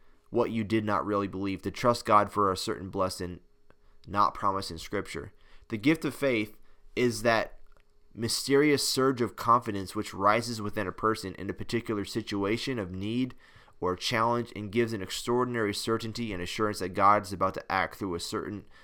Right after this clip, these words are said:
word or an action. I believe that there's a close connection between gifts of healing and miracles and the gift of faith, which the gift of faith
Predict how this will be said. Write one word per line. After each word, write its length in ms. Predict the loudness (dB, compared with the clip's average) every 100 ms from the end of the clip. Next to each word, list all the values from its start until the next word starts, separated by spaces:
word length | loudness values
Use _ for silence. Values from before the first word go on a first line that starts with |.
| -20 -20 -12
word 460 | -4 2 4 4 2
or 100 | -2
an 80 |
action. 540 | -4 -4 -4 -8 -10 -12 -20 -20 _ _ -4
I 160 | 2 2
believe 440 | 2 0 0 0
that 180 | -2 -2
there's 220 | -2 -2
a 60 | -4
close 540 | -8 -6 -4 -4 -10 -14 -18 -14
connection 380 | -8 -8 -8 -10
between 340 | -8 -10 -6
gifts 240 | -4 -4
of 120 | -6 -8
healing 480 | -10 -8 -8 -10 -16 _ -8
and 260 | -6 -4
miracles 480 | -4 -6 -6 -8 -8
and 140 | -8 -8
the 60 |
gift 200 | -8 -8
of 80 | -8
faith, 380 | -6 -4 -4 -8 _ _ _ _ _ _ _
which 520 | -8 0 0 0 -8 -10 _ _ _ _ _ _ _ -6
the 140 | -4
gift 240 | 0 0 0
of 100 | -2
faith 440 | -2 -2 -4